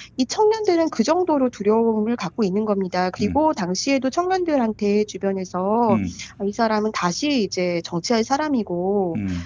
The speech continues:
Speaker 1: 국회의원 들어-, 되면, 다시 되면
Speaker 2: 음.
Speaker 1: 그러면 자연스럽게 이 수순이 너희도 같이 국회에 입성하는 거다."라는 취지로 이렇게 다독이셨던 분도
Speaker 2: 아,
Speaker 1: 계셨던 것
Speaker 2: 아, 그래요?
Speaker 1: 같아요.
Speaker 2: 그러니까 이제 정봉주가 잘 되면 너희도 잘 될 것이다.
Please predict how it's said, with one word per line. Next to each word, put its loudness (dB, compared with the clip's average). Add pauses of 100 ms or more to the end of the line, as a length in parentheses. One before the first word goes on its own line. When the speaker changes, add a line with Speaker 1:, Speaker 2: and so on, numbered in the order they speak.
(120)
Speaker 1:
국회의원 0 (220)
들어-, 0
되면, 0
다시 -4
되면 0
Speaker 2:
음. 0
Speaker 1:
그러면 0
자연스럽게 -2
이 -6
수순이 0
너희도 -2
같이 -8
국회에 -2 (220)
입성하는 0
거다."라는 -4
취지로 0
이렇게 -4
다독이셨던 0
분도 -6
Speaker 2:
아, 6
Speaker 1:
계셨던 -4
것 4
Speaker 2:
아, 6
그래요? 4
Speaker 1:
같아요. -
Speaker 2:
그러니까 6
이제 2
정봉주가 4
잘 2
되면 4
너희도 2
잘 -2
될 2
것이다. -2